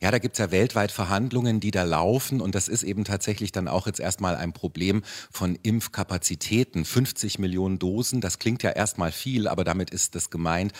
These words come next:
dass man das weltweit herstellen kann bis Ende des Jahres. Im kommenden Jahr sagen die Firmen, dass es gut eins Komma drei Milliarden sind. Das klingt schon auch sehr viel. Wir haben aber eine Bevölkerung von über acht Milliarden. Das heißt also,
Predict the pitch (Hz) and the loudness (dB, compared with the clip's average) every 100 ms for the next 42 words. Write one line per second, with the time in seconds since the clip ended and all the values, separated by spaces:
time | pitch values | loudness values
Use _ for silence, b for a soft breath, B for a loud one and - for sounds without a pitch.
0 | B B 85 90 87 85 73 92 123 - | B B -6 -2 0 0 2 2 2 2
1 | 73 76 78 - 76 73 78 82 85 85 | 0 2 0 0 0 -2 -2 -4 -2 -4
2 | - 90 98 92 - 90 95 107 - 87 | -2 0 0 -2 0 0 0 0 -4 -6
3 | - 101 113 98 90 82 98 95 90 90 | -2 0 0 0 0 0 0 0 -2 -2
4 | 87 80 101 101 92 92 - - 101 85 | -6 -4 -4 -2 -2 -2 -4 -4 -4 -2
5 | 95 - - 85 80 78 80 92 87 82 | -2 -4 -4 -4 -2 -2 0 0 -2 0
6 | 80 101 110 85 78 69 82 - - 95 | 0 0 0 0 0 -2 -4 -4 -2 -4
7 | - 85 - 127 - 80 - 95 117 B | -4 -4 -2 0 2 0 -2 -2 -2 B
8 | B B - 85 82 71 76 85 - - | B B -8 -4 -2 -2 -2 -4 -4 -2
9 | 101 92 82 82 82 - 87 - 98 92 | 0 0 -4 -6 -8 -6 -6 -2 -2 -2
10 | - 78 65 65 67 67 B B B - | -4 -4 -4 -6 -6 -8 B B B -6
11 | - 90 113 - 92 98 | 0 0 0 -2 -2 0